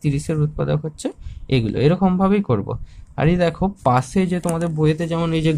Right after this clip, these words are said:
গুণ আকারে লিখেছে, এগুলো তোমাদের যদি এরকম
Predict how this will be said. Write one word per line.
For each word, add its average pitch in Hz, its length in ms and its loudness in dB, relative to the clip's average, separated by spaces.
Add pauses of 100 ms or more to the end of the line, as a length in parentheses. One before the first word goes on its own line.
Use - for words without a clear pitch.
গুণ 151 240 8
আকারে 160 260 2 (100)
লিখেছে, 139 360 0 (440)
এগুলো 160 300 6
তোমাদের 165 300 2
যদি 165 260 4 (360)
এরকম 147 260 4